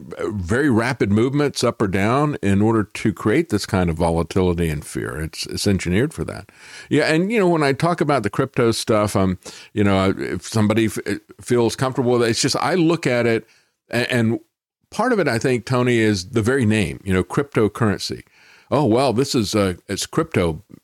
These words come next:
If it's encrypted, that means it must be private. You know, a lot of people think that about the blockchain stuff, that, uh, crypto means private, and it doesn't. There's only a couple of currencies that really, uh, keep that privacy there of who owns it.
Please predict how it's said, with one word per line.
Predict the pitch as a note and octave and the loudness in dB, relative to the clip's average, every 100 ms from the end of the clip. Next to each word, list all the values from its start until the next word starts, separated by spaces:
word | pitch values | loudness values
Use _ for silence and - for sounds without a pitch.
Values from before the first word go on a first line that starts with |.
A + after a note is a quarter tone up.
| - | -8
If | - | -4
it's | F#2 G#2+ | -2 -2
encrypted, | F2+ - F3+ A#2+ F#2 | -2 0 0 0 0
that | G2+ F#2+ | 0 0
means | G#2 G2+ F#2 | 2 2 2
it | F#2 - | -2 -2
must | F#2 F#2 - | 0 0 0
be | E2+ | -4
private. | - B2+ C#3 D#2+ - | 0 0 2 0 -4
You | E2 | -2
know, | E2+ | 0
a | E2+ | 2
lot | G2 A2 | 2 0
of | |
people | A#2+ G#2+ F2 | 0 0 -2
think | E2+ B2+ F3+ - | -2 0 0 0
that | F2 D#2+ | -2 0
about | F2 D2 | -2 -2
the | - | -2
blockchain | F2+ G2+ - E2 C#2 | -2 -2 -2 -6 -6
stuff, | - D#2 D2+ - _ - - - | -8 -8 -8 -12 _ -20 -18 -2
that, | F2+ F2 - | 0 0 0
uh, | E2+ | -2
crypto | - A#2+ - G2 | 0 -2 0 2
means | F#2 F#2 E2+ | 2 2 0
private, | - C3 C#3 F#2+ | -2 0 2 2
and | F2+ F#2 | 2 2
it | F2+ | 2
doesn't. | D#3 G3+ - | 0 0 -2
There's | E2+ | 0
only | G2+ G#2 | 2 2
a | F2+ | 2
couple | - A2+ G2 | 0 0 0
of | F2 | 0
currencies | C#3+ F3 - D#2+ D2+ D#2+ | 0 0 -2 -4 -4 -4
that | F2 - | -4 0
really, | F#2+ F2+ F2+ E2 - - - | 0 0 0 -4 -12 -20 -10
uh, | F2+ F2+ E2+ E2 F2 - | -2 0 0 0 -4 -4
keep | B2+ A#2+ | 0 0
that | G2 G2+ - | 0 -2 -2
privacy | B2 C3+ E3+ - G2 | -2 0 0 -2 -2
there | F#2 F2+ | 0 0
of | F2 | 0
who | B2 G2+ | 0 2
owns | A2+ F3 F#3+ | 2 2 0
it. | D#2 | -2